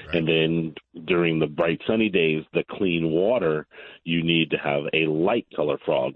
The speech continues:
Speaker 2: a white one, a chartreuse one, a white and chartreuse one, a shad pattern.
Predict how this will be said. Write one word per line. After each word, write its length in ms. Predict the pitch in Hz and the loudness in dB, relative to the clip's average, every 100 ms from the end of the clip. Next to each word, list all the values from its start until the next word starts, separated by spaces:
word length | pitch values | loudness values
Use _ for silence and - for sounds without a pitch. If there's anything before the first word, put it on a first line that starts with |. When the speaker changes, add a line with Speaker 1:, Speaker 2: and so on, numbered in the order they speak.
| - | -2
Speaker 2:
a 60 | 78 | -2
white 360 | 69 82 87 | 0 0 0
one, 260 | 73 73 76 | -4 -4 -2
a 60 | 76 - | -2 0
chartreuse 500 | 82 78 - 87 78 | -2 -2 -2 -2 -2
one, 160 | - 78 | -2 0
a 60 | 76 | 2
white 240 | 80 85 73 | 2 0 -2
and 80 | - | -4
chartreuse 460 | 85 78 - 82 - | -2 -2 -2 -4 -2
one, 180 | 80 73 | -2 0
a 60 | 71 - | 0 2
shad 300 | 85 80 73 | 2 0 -4
pattern. 480 | - 73 71 71 | -2 -2 0 -4